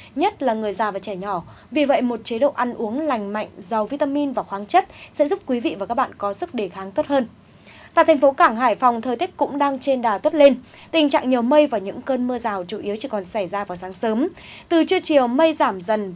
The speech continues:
và trời sẽ có nắng, nên nhiệt độ trong ngày hôm nay tại đây cũng sẽ tăng dần lên mức từ ba mươi cho đến ba mươi mốt độ. Thời tiết trong ngày khá mát mẻ và dễ chịu.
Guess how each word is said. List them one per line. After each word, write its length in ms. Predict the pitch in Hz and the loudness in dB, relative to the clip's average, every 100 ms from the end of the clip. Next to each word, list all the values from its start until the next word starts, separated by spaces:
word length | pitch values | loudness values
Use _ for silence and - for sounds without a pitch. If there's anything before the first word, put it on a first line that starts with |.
| - | -6
và 320 | 220 208 196 - - | -4 -2 -4 -8 -12
trời 300 | - 226 214 | -4 -2 0
sẽ 180 | 190 - | -2 -2
có 120 | 240 | -2
nắng, 300 | 226 220 277 - - - | 0 0 0 -6 -16 -2
nên 140 | 302 285 | 2 4
nhiệt 100 | 262 | 4
độ 140 | 220 | 0
trong 200 | - 320 | 0 -2
ngày 140 | 294 226 | 0 2
hôm 220 | 294 294 | 2 2
nay 120 | 285 | 0
tại 160 | 247 226 | 0 -2
đây 160 | 262 | -2
cũng 200 | 254 254 | -2 0
sẽ 200 | 254 247 | 0 -2
tăng 300 | 262 277 262 | -4 -4 -2
dần 240 | 240 220 196 | -2 -2 -2
lên 220 | 262 262 | -2 0
mức 160 | 415 - - - | -2 -6 -14 -4
từ 140 | 302 | 0
ba 160 | 277 330 | 2 2
mươi 260 | 320 330 311 | 2 2 0
cho 120 | 285 | -2
đến 340 | 226 214 277 | -2 -4 0
ba 160 | 285 262 | 0 2
mươi 100 | 254 | 0
mốt 180 | 302 - | -2 0
độ. 280 | 269 262 196 - - - - | 6 6 4 -6 -20 -4 6
Thời 140 | 330 | 8
tiết 200 | 381 440 | 6 -2
trong 220 | - 320 | -2 0
ngày 160 | 294 226 | 0 -2
khá 140 | 214 | -2
mát 200 | 226 359 | -4 -4
mẻ 200 | 311 247 | -2 -2
và 180 | 180 190 | -2 -6
dễ 140 | 180 - | -6 -6
chịu. 240 | 294 254 | -4 -6